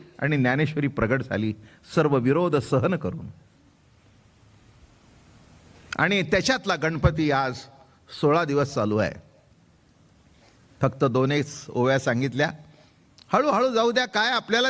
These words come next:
तरी कुठे का घाई आहे? मला काही संपवाय-, बिपवायची घाई नसते. हे एवढं संपवायचंय, हे एवढं करायचंय,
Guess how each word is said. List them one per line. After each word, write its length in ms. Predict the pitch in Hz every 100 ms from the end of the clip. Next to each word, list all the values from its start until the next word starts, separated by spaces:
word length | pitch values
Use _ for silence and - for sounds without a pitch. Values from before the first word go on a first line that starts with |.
| 254
तरी 160 | 254
कुठे 260 | 226 208 220
का 320 | 208 202 196
घाई 320 | 170 139 151
आहे? 600 | 165 147 139 151 156 156 - - _ _ _ _ _ _ _ _ _ 185
मला 200 | 247 311
काही 220 | 320 349
संपवाय-, 500 | 254 202 254 285 285
बिपवायची 340 | 202 277 254
घाई 200 | 233 185
नसते. 640 | 214 151 - 123 90 - - _ _ _ _ _ _ _ _ _ _ _ - - 190
हे 160 | 233
एवढं 220 | 233 233
संपवायचंय, 640 | 190 208 185 220 214 214 208
हे 120 | 214
एवढं 240 | 196 190
करायचंय, 480 | 202 190 190 180 208